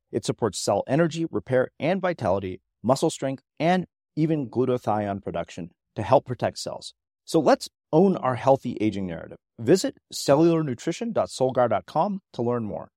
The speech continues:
Again, that's cellular nutrition dot solgar dot com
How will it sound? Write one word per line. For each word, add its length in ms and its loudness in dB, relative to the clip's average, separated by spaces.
Again, 400 0
that's 180 -2
cellular 640 2
nutrition 640 -4
dot 200 -2
solgar 680 2
dot 260 4
com 360 0